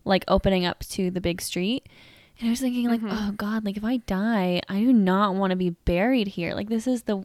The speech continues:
Speaker 2: <laughs>
Speaker 1: this is, like, the worst spot to be buried." Like, you're just
Speaker 2: Oh,
Speaker 1: next to all this
Speaker 2: God.
Speaker 1: traffic. Like, it's such not the greatest area. But
Speaker 2: Yeah, not really
Speaker 1: but
Speaker 2: peaceful.
Speaker 1: now that I know that,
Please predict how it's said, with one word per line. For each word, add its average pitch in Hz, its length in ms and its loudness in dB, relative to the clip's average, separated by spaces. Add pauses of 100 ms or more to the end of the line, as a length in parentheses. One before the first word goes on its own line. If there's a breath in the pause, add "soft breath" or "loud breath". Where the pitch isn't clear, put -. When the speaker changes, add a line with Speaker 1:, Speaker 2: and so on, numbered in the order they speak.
Speaker 2:
<laughs> - 360 -8
Speaker 1:
this 220 160 -2
is, 285 80 -2
like, 370 160 2
the 202 80 2
worst 190 280 2
spot 269 260 4
to 269 60 2
be 262 100 6
buried." 262 500 2
Like, 190 140 0
you're 226 180 4
just 233 220 -2 (220)
Speaker 2:
Oh, 226 260 -2
Speaker 1:
next 180 220 4
to 175 40 4
all 175 100 6
this 190 180 0
Speaker 2:
God. - 20 -8
Speaker 1:
traffic. 277 760 0
Like, 233 140 -4
it's - 140 -8
such - 280 -6 (140)
not 214 380 -2
the 202 80 -6
greatest - 580 -8
area. 285 560 2 (680 loud breath)
But 226 120 2
Speaker 2:
Yeah, 190 80 0
not 196 160 0
really 247 180 0
Speaker 1:
but 190 120 -4
Speaker 2:
peaceful. 220 420 4
Speaker 1:
now 254 220 6
that 285 120 2
I 277 80 4
know 220 440 2
that, 190 360 0